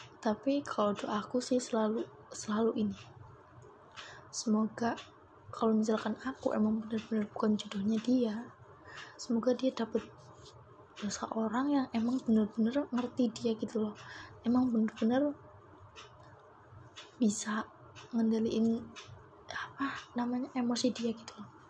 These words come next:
Jadi kayak aku tuh pernah merasa gini, aku aja, kalau aku aja belum sampai bisa ngendaliin emosi dia,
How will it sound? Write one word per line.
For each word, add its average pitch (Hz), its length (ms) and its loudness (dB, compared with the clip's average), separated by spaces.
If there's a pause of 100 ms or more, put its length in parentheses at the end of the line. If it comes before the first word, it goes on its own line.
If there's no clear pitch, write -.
(1000)
Jadi - 240 0
kayak 254 440 -2
aku 247 280 2
tuh 294 320 0
pernah 240 240 0
merasa 220 320 0
gini, 196 200 0 (1160)
aku - 320 -4
aja, 220 400 0 (720)
kalau 226 360 4 (120)
aku - 400 -6
aja 220 400 -2 (880)
belum 220 280 4
sampai 220 400 -2
bisa 220 400 -4 (160)
ngendaliin 214 480 2
emosi 220 400 0
dia, 233 320 -4